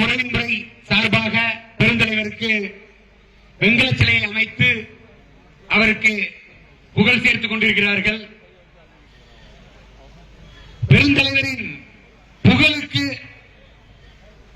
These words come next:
களங்கம் விளைவிக்கக்கூடிய வகையிலும் அவ்வப்போது ஒரு சில அரசியல் கட்சி சார்ந்து இருக்கக்கூடியவர்கள், ஒரு சில அமைப்புகளை நடத்தக்கூடியவர்கள் தொடர்ந்து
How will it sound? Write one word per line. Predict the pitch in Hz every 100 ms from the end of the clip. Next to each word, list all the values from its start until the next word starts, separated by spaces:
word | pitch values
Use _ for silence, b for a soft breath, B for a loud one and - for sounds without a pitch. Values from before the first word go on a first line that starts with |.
| - 214
களங்கம் | 285 320 311 294
விளைவிக்கக்கூடிய | 269 269 269 - - 262 254 233
வகையிலும் | 226 233 226 226 240 - - - - - - - - - - - - 175
அவ்வப்போது | 214 254 - 254 262 269 214 143 - - - - - - - - - 190
ஒரு | 226 -
சில | 226 220 202 170 - - - _ 175
அரசியல் | 240 240 262 226
கட்சி | 226 -
சார்ந்து | 220 220 220
இருக்கக்கூடியவர்கள், | 214 208 208 214 202 196 190 226 226 - - - - - - - 202
ஒரு | 226
சில | 214 214 190
அமைப்புகளை | 247 285 262 262 247
நடத்தக்கூடியவர்கள் | 240 233 226 226 220 202 208 202 202 214 226 - - _ _ _ _ _ - 208
தொடர்ந்து | 220 240